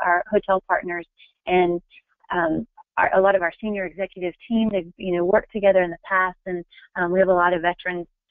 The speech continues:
from the industry, and I think that just makes for a winning combination for our success so far. Our in-destination operation, we use Olympus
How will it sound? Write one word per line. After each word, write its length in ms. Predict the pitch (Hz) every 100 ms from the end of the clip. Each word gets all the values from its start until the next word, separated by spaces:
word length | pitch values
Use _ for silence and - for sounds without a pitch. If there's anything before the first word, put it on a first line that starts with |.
| _ _
from 280 | - 190 175 -
the 40 |
industry, 600 | 185 185 180 - - 175 175
and 100 | 170
I 60 |
think 220 | 165 185
that 160 | 175 165
just 160 | 175 - _ -
makes 220 | 202 -
for 100 | -
a 80 | 185
winning 240 | 170 175 175
combination 540 | - 175 156 156 - 160 -
for 320 | 170 160 160 160 _ -
our 100 | 170 -
success 440 | 175 - 170 160 - -
so 140 | 160 -
far. 260 | - - 214 _ _ _ _ - - - - - - - - _ _ - - -
Our 140 | 208
in-destination 920 | 208 254 240 240 - 233 220 214 240 226
operation, 600 | 202 - 196 202 - 285
we 100 | 240
use 460 | 196 185 190 185 180 _ -
Olympus 360 | 190 185 220